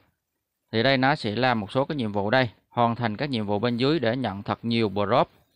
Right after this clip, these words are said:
và U S D T về ví nhé. Thì anh em lưu ý cái, à,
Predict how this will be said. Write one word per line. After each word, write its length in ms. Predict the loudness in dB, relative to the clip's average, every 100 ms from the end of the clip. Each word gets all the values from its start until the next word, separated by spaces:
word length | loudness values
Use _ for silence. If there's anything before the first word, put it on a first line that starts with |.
| _ _ _ 0
và 180 | 2
U 240 | 2 2 0
S 120 | 0
D 40 | 0 2
T 60 | 2 2 -2 -4
về 180 | -2 2
ví 200 | 2 2
nhé. 300 | 2 2 0 _ _ _ _ _ _ _ _ _ _ _ _ _ _ _ _ _ _ -2
Thì 100 | 2
anh 60 |
em 120 | 4
lưu 180 | 4 4
ý 160 | 4 2
cái, 320 | 2 0 4
à, 300 | 4 4 2